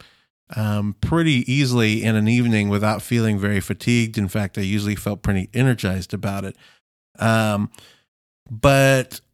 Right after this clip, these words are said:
in between that time and in there, I got married, I had kids, um, life got different. I pursued a career in retail, uh, as a manager. And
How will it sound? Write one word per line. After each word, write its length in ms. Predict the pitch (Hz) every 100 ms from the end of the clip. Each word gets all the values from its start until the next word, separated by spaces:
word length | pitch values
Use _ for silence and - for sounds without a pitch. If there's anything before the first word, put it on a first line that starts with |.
| _ _ _ _ _ _ _ _ -
in 160 | 165
between 400 | 190 - 180 175
that 180 | 151 135
time 380 | - 147 143 135
and 160 | 127
in 220 | 131 131 123
there, 500 | 143 139 127 135 -
I 600 | 117 120 123 123 123 120 107
got 220 | 113 107
married, 440 | 117 151 165 160
I 100 | 123
had 260 | 104 113 107
kids, 580 | - 156 156 147 - - _ _ _ -
um, 560 | 107 107 104 104 110
life 340 | 110 113 135 -
got 200 | 135 135
different. 340 | 139 147 135
I 140 | 110 104
pursued 580 | 117 - - 120 117
a 240 | 110 107 107
career 680 | - 110 117 120 117 107 - _ _ _ -
in 420 | 107 107 104 101
retail, 720 | 107 147 - 147 147 147 147 -
uh, 280 | 107 104 110
as 140 | 107 101
a 60 |
manager. 600 | 98 123 151 156 160 156 - _ _ _ _ _
And 760 | 123 123 131 131 135 135 131